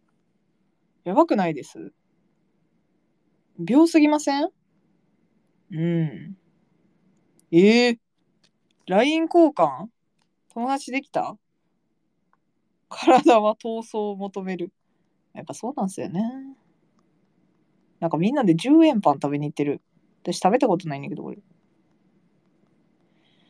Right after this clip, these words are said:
えー、すごい。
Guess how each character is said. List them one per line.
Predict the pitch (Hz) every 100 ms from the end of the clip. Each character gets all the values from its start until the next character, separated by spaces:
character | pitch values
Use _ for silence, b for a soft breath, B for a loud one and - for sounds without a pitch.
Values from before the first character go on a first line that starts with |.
| _ _ _ _ _ _ _ _ _ _ _ -
え | 226 233 254
ー、 |
す | 254 - 247
ご | 262 277 277 240
い。 | 190